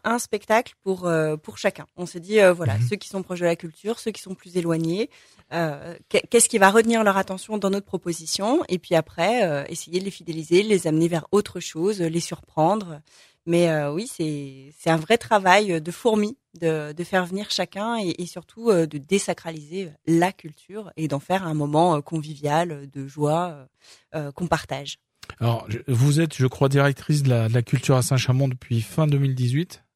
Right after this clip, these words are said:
Speaker 2: euh, dans ces eaux.
Speaker 1: Oui.
Speaker 2: Euh, co-, comment vous, peut-être Sandrine aussi et Laurence, mais comment vous avez,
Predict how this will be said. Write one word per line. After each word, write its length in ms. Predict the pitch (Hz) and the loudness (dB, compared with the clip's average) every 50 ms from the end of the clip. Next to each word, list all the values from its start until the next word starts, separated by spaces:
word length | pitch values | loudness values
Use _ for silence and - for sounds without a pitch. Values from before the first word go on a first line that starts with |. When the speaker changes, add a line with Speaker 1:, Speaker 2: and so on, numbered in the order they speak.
| _ _ - | _ _ -6
Speaker 2:
euh, 280 | 104 101 95 90 87 87 | -4 -2 -2 -2 -2 -4
dans 160 | 92 95 110 113 | -4 -2 -2 0
ces 260 | - - 120 113 123 | 0 0 2 2 2
eaux. 160 | 139 165 180 - - - - - | 2 0 -2 -4 -12 -18 -16 -16
Speaker 1:
Oui. 100 | 185 - - _ _ - | -16 -16 -18 _ _ -2
Speaker 2:
Euh, 880 | 110 117 120 117 117 117 117 110 107 101 90 - - 113 117 120 117 107 - 127 113 117 - 123 127 - _ _ | 0 0 2 2 0 0 -2 -4 -6 -8 -10 -14 -16 -16 -14 -14 -14 -14 -14 -16 -16 -18 -20 -20 -20 -20 _ _
co-, 120 | - - - - | -16 -14 -2 0
comment 300 | - 196 202 233 240 214 | 2 2 4 2 2 0
vous, 420 | 170 151 147 135 131 123 117 113 - _ | 0 0 0 0 -2 -4 -6 -8 -12 _
peut-être 320 | - - 117 - 123 - | -6 -4 -2 -2 -2 -2
Sandrine 380 | 156 135 135 135 139 160 175 170 | 0 -2 -2 0 0 -2 -2 -2
aussi 260 | 135 117 - - 143 | -2 -2 -2 -2 -2
et 60 | 139 | 0
Laurence, 340 | 127 123 131 156 - - - | 0 0 -2 -2 -2 -2 -4
mais 60 | 120 | -4
comment 260 | 123 - 165 190 202 | -2 0 0 2 2
vous 200 | 196 180 160 143 | 2 0 0 0
avez, 340 | 135 127 127 131 127 123 120 | 0 0 2 2 0 0 -2